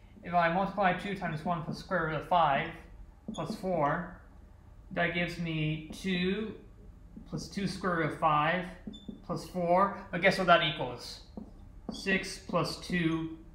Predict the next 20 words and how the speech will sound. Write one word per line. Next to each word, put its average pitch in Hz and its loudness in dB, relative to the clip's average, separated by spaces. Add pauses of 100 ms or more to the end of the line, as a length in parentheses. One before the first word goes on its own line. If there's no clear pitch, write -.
(180)
square - -4
root 151 2
of 143 -4
five. 117 4 (1500)
And 170 2
what 214 4
do 240 4
we 233 4
want? 190 10 (220)
We 202 0
essentially 226 2
want 190 4
to 202 2
get 175 8
n 196 0
plus - 8
one 196 8
in 160 2
there. 160 8 (640)
So, 262 8